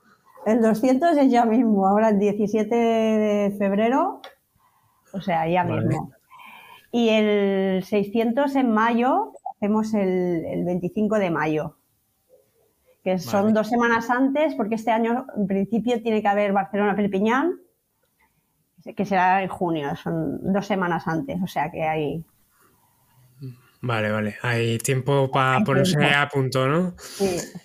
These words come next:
Speaker 2: Muy bien, y a nivel de calendario personal, ¿vosotros tenéis,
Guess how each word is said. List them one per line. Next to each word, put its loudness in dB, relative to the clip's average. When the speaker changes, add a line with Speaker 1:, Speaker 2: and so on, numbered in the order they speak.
Speaker 2:
Muy 0
bien, 0
y 4
a 2
nivel 2
de 4
calendario 2
personal, 0
¿vosotros -2
tenéis, -2